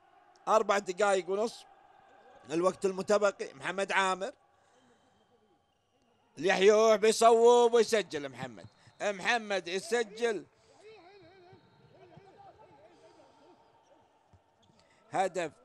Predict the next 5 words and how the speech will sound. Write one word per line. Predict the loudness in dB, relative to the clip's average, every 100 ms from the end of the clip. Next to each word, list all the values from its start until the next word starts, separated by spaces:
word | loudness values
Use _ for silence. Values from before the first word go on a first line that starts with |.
| -20 _ _ _ _ _ _ _ _ _ _ _
يسجل | -16 -6 -4 -4 -4 -4 -4 -10
الهدف | -8 -4 -4 -4 -8
ثلاثتاش. | -10 -8 -6 -2 -2 -2 -8
محمد | -10 -10 -10 -10 -12 _ _ _ _ _ _ _ _ _ _ _ _ _ _ _ _ _ _ _ _ _ _ _ _ _ _ _ _ _ _ _ _ _ _ _ _ _ _ _ _ _ -8
اليحيوح، | -2 -2 -2 -2 0 -2